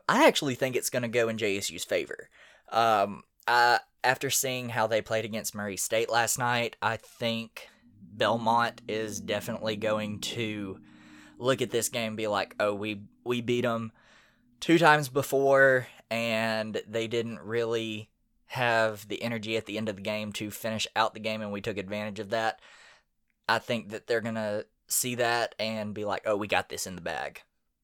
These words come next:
We know it's gonna be close until the last few minutes, and then we're gonna run away with it." I think that is going to be the biggest,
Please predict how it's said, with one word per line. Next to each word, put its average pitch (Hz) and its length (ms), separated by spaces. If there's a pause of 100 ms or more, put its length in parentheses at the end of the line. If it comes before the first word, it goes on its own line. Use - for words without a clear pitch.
(280)
We 123 140
know 127 140
it's 120 160
gonna 123 120
be 113 120
close 113 420
until 110 300
the 110 100
last 107 380
few 110 180
minutes, 107 340
and 104 120
then 107 80
we're 107 120
gonna 101 220
run 98 160
away 101 240
with 87 140
it." - 120 (240)
I 101 140
think 113 400
that 127 300
is 123 160
going 120 360
to 110 140
be 107 220
the 101 240 (120)
biggest, 113 720